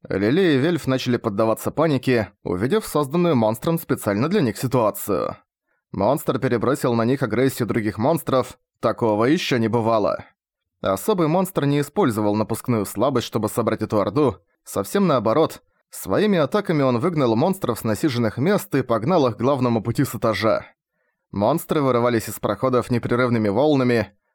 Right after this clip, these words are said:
обрывая все пути к отступлению для авантюристов. Айша скрипнула зубами, посмотрев на дорогу. Обычный монстр скрылся, войдя в одно из ответвлений главной дороги.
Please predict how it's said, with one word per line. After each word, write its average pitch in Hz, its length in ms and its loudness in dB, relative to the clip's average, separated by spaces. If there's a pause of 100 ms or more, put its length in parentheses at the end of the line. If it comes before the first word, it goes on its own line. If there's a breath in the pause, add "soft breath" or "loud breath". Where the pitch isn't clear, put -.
обрывая 143 580 0
все - 180 -2
пути 120 280 -4
к - 80 -2
отступлению 131 580 0
для 123 160 2
авантюристов. 117 840 0 (600)
Айша 113 380 2
скрипнула 117 500 -2
зубами, 113 380 0
посмотрев 113 480 -2
на 113 100 0
дорогу. 120 520 2 (320)
Обычный 127 460 -2
монстр 139 360 0
скрылся, 180 460 -2
войдя 113 320 2
в 120 40 2
одно 120 280 2
из 110 100 0
ответвлений 117 540 0
главной 113 300 2
дороги. 117 520 2